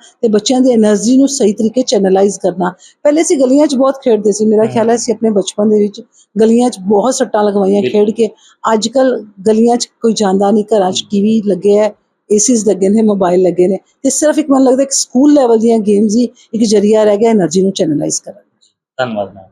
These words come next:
Speaker 2: ਸੋ ਇਹ ਸੀ ਸਾਡੇ ਨਾਲ ਸ਼੍ਰੀ ਰਾਮ ਆਸ਼ਰਮ ਸੀਨੀਅਰ ਸੈਕੰਡਰੀ ਸਕੂਲ ਦੇ ਪ੍ਰਿੰਸੀਪਲ ਨੀਤੂ ਸ਼ਰਮਾ ਜੀ। ਜਿਨ੍ਹਾਂ ਨੇ ਬੱਚਿਆਂ ਦੇ ਸੁਨਹਿਰੀ ਭਵਿੱਖ ਵਾਸਤੇ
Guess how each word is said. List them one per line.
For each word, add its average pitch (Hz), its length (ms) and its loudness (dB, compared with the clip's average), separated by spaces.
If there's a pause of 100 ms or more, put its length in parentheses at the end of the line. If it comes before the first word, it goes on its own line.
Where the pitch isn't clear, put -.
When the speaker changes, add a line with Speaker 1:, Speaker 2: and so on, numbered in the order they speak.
(600)
Speaker 2:
ਸੋ 143 200 -4
ਇਹ 143 120 -2
ਸੀ 147 240 -6
ਸਾਡੇ 120 280 -2
ਨਾਲ 117 220 -4
ਸ਼੍ਰੀ 117 300 -2
ਰਾਮ 110 320 -2
ਆਸ਼ਰਮ 120 400 -4
ਸੀਨੀਅਰ 123 360 -4
ਸੈਕੰਡਰੀ 113 420 -4
ਸਕੂਲ 117 320 -4
ਦੇ 123 100 -2
ਪ੍ਰਿੰਸੀਪਲ 123 640 -4
ਨੀਤੂ 123 260 -2
ਸ਼ਰਮਾ 139 360 -4
ਜੀ। 170 180 -6 (600)
ਜਿਨ੍ਹਾਂ 202 280 0
ਨੇ 220 60 0
ਬੱਚਿਆਂ 165 340 -2
ਦੇ 170 120 2
ਸੁਨਹਿਰੀ 135 380 -2
ਭਵਿੱਖ 127 400 -6
ਵਾਸਤੇ 120 540 -2